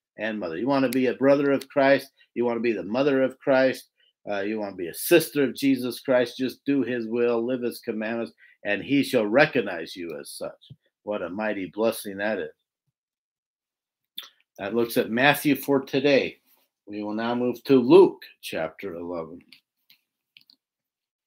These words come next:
Okay, Luke chapter eleven, and we're gonna skip some of it because, once again, we just looked at the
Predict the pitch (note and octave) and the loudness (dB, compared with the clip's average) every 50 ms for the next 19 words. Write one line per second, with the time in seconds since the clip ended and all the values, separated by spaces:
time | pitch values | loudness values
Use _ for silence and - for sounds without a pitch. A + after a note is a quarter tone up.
0 | _ _ _ _ _ _ _ _ _ _ _ _ _ _ _ _ _ _ _ _ | _ _ _ _ _ _ _ _ _ _ _ _ _ _ _ _ _ _ _ _
1 | _ _ _ _ _ _ _ _ _ _ _ - F#3+ F#3 - D#3 A#2 A#2 D3+ E3+ | _ _ _ _ _ _ _ _ _ _ _ -20 -12 -4 -2 0 0 2 2 0
2 | E3+ - E3+ E3 D#3+ D#3+ - D#3+ D3 C#3 C#3 D3 D#3 E3+ F3+ G#3+ G#3+ G#3+ F#3 D3+ | 2 4 6 6 6 6 4 2 2 4 6 6 6 6 6 4 0 0 0 0
3 | C3+ C3 A#2+ B2+ B2 - - - C#3+ - - - C#3+ C#3 C#3 C#3+ C#3 C3 D#3 D#3+ | 0 0 0 0 -2 -2 -2 -2 -2 -2 -2 0 2 2 4 4 2 0 0 -4
4 | - B2+ - - B2 A#2 A2 B2 B2 A2+ - A2+ G#2 A#2 A#2 B2 B2 A#2 A2 A2 | -4 -6 -4 -4 -2 -2 -2 -4 -4 -6 -6 -6 -2 -2 -2 0 -2 -4 -2 -4
5 | A2+ A2 - B2 A#2+ A#2+ - - A2+ G#2 - A#2 A2 G#2+ G2+ - | -4 -6 -4 -4 -4 -4 -2 -4 -4 -4 -4 -6 -6 -6 -6 -8